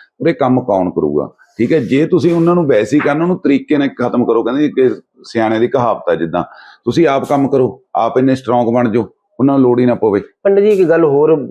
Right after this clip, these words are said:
Speaker 2: ਮਤਲਬ ਆਮ ਲੋਕ ਕਰ ਰਹੇ ਨੇ,
Speaker 1: ਹਾਂਜੀ।
Speaker 2: ਹਾਲਾਂਕਿ ਜ਼ਿਆਦਾ ਲੋਕ ਨਹੀਂ ਕਰ ਰਹੇ, ਕੁਛ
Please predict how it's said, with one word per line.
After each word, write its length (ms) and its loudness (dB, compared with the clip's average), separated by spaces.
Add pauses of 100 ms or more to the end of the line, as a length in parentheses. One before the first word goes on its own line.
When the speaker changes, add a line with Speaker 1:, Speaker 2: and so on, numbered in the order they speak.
(160)
Speaker 2:
ਮਤਲਬ 300 2
ਆਮ 400 0
ਲੋਕ 260 0
ਕਰ 140 0
ਰਹੇ 160 2
ਨੇ, 120 2
Speaker 1:
ਹਾਂਜੀ। 360 -10
Speaker 2:
ਹਾਲਾਂਕਿ 320 2 (480)
ਜ਼ਿਆਦਾ 280 0
ਲੋਕ 240 2
ਨਹੀਂ 160 2
ਕਰ 120 2
ਰਹੇ, 100 2
ਕੁਛ 180 0